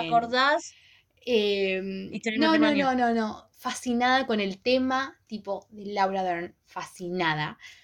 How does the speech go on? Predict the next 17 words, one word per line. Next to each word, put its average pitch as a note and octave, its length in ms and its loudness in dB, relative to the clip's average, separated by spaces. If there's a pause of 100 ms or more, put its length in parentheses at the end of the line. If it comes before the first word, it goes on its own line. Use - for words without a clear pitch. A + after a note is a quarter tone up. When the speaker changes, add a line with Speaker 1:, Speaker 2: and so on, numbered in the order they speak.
(440)
Speaker 2:
Pará, A#3 240 2
Speaker 1:
Pero, F#3+ 340 4
Speaker 2:
estoy F#3 100 2 (160)
chequeando, - 240 2
Speaker 1:
volviendo D#4+ 300 6
al A#3+ 60 2
Speaker 2:
pero G3+ 140 6
Speaker 1:
tema, F#3 180 2
Speaker 2:
sí, F#3 180 2
Speaker 1:
Bejeweled. F#3 480 4
Speaker 2:
lo G#3+ 100 6
ganó D4 420 2
como A3+ 160 2
mejor A3+ 300 2
actriz. D4 320 -2 (340)
Mirá, A3+ 280 2 (240)
tiene F#4 160 -4